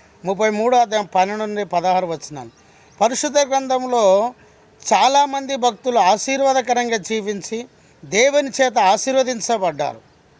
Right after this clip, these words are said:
నేడు నీవు కూడా అటువంటి ఆధ్యాత్మికమైన జీవితం జీవించము, తద్వారా దేవుడు నిన్ను ఆత్మ సంబంధమైన ఆశీర్వాదములతో ఆశీర్వదిస్తాడు.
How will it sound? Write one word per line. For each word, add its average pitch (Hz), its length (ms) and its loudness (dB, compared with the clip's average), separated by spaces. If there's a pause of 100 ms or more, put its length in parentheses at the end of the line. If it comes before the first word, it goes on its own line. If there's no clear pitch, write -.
(640)
నేడు 214 220 0
నీవు 220 340 -2
కూడా 240 280 2
అటువంటి 226 640 -2 (380)
ఆధ్యాత్మికమైన 262 800 0
జీవితం 220 460 -6
జీవించము, 196 680 -6
తద్వారా 202 420 2
దేవుడు 240 460 0
నిన్ను 226 400 -4 (140)
ఆత్మ 233 400 0
సంబంధమైన 226 760 0
ఆశీర్వాదములతో 185 1000 -2
ఆశీర్వదిస్తాడు. 147 760 -8